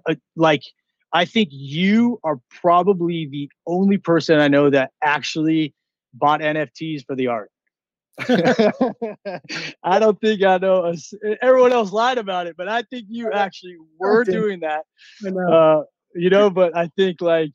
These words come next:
Speaker 1: that was, that was, you know, uh, that
Speaker 2: Totally.
Speaker 1: was something that was, yeah, everyone was buying N F Ts 'cause they thought they could make a quick buck. I mean, dude, I took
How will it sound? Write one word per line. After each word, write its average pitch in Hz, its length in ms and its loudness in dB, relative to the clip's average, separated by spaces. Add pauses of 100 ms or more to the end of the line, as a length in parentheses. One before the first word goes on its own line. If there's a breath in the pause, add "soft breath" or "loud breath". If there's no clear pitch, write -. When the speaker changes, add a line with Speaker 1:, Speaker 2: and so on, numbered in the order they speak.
(140)
Speaker 1:
that 196 200 -2
was, 185 280 -4 (100)
that 165 160 0
was, 156 380 -8 (120)
you 151 140 -6
know, 127 260 -4 (100)
uh, 156 60 -12
that - 460 -12
Speaker 2:
Totally. 170 120 4
Speaker 1:
was 170 120 2
something 160 360 2
that 151 200 2
was, 139 380 0
yeah, 170 320 2
everyone 233 460 2
was 160 140 -8
buying 135 300 -8
N 135 140 -8
F 135 120 -12
Ts 156 240 -10
'cause 165 160 -2
they 165 120 0
thought 170 200 2
they 165 100 0
could 156 120 -4
make 160 200 -2
a 143 60 -20
quick 156 240 -6
buck. 165 220 0
I 156 40 0
mean, 151 140 -2
dude, 156 200 0
I 156 100 2
took 165 240 0